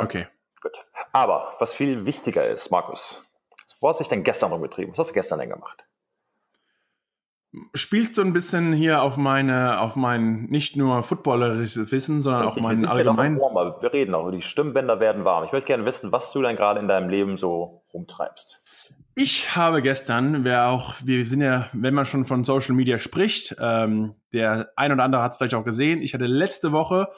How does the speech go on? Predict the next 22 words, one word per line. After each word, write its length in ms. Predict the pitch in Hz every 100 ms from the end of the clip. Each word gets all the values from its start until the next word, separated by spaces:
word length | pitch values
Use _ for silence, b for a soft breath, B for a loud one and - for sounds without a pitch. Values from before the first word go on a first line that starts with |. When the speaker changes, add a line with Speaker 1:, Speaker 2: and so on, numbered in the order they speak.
| B B B
Speaker 1:
war 140 | - 120
ich 80 | 117
das 180 | 120
letzte 320 | 139 160 - 147
Mal 160 | 127
auf 260 | - 180 202
dem 160 | 156
Campus. 460 | 135 139 190 208 208
Ich 120 | 139
mache 200 | 143 135
ja 60 | 131
gerade 340 | 120 107 110
meinen 260 | 107 104 107
Master 360 | 110 160 156 196
Speaker 2:
Welchen 120 | 196
Campus 240 | 180 120 123
Speaker 1:
auf 60 |
der 80 | 123
Speaker 2:
bist 160 | 117 -
du 20 |
denn? 100 | 131
Speaker 1:
Columbia. 300 | 143 165 180